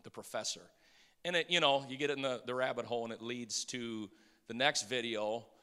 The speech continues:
which was, uh, a lot of Michael Jordan videos.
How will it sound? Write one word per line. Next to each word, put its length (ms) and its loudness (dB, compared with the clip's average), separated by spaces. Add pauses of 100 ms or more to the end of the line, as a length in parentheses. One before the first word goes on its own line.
(200)
which 340 -6
was, 420 -4
uh, 320 -4 (480)
a 60 -6
lot 240 6
of 60 2
Michael 380 2
Jordan 480 -2
videos. 540 -14